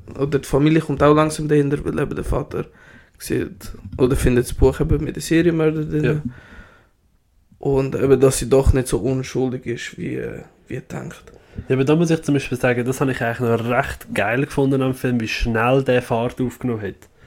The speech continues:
Speaker 1: Ja.
Speaker 2: Er hat eine recht angenehme Länge, wirklich. Ich finde, er ist nicht irgendwie gestreckt oder unnötig gekürzt, sondern wirklich eigentlich genauso lang, wie er eigentlich sein sollte. Ähm, und du holst wirklich, der Film fängt an und es geht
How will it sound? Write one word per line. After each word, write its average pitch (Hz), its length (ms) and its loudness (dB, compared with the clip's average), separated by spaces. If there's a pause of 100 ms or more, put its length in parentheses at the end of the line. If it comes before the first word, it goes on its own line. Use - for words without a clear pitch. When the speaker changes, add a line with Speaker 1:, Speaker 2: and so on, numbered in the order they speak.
(120)
Speaker 1:
Ja. 131 280 -2 (580)
Speaker 2:
Er 120 80 -4
hat 131 80 0
eine 127 80 0
recht - 240 2
angenehme 151 540 0
Länge, 170 360 2
wirklich. 139 400 0
Ich - 80 -14
finde, 123 220 0
er 120 60 -2
ist 117 100 -8
nicht 131 120 -2
irgendwie 131 280 0
gestreckt - 560 -6
oder 120 180 0
unnötig 117 480 -2
gekürzt, 135 340 0
sondern 117 240 -2
wirklich 127 300 -4
eigentlich 120 240 -2
genauso 120 380 -2
lang, 120 240 0
wie 123 80 0
er 113 100 -4
eigentlich 110 200 -6
sein 139 280 -2
sollte. 156 460 0 (1040)
Ähm, 120 340 2
und 120 220 -2 (100)
du 123 140 2
holst 135 240 4
wirklich, 139 260 0
der - 640 -14
Film 123 200 0
fängt 120 180 0
an 131 300 2
und 117 140 -4
es 113 140 -8
geht 117 200 0